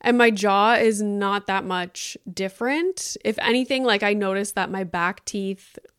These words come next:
like, I haven't been pressing down, so there's, like, a little bit of relief. But where I feel all my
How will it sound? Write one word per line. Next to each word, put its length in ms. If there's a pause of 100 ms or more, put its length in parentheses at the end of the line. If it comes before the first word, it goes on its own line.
(120)
like, 300
I 160
haven't 500
been 180
pressing 460
down, 320
so 100
there's, 200
like, 120
a 40
little 260
bit 140
of 160
relief. 580 (760)
But 460
where 240
I 280
feel 540
all 400
my 600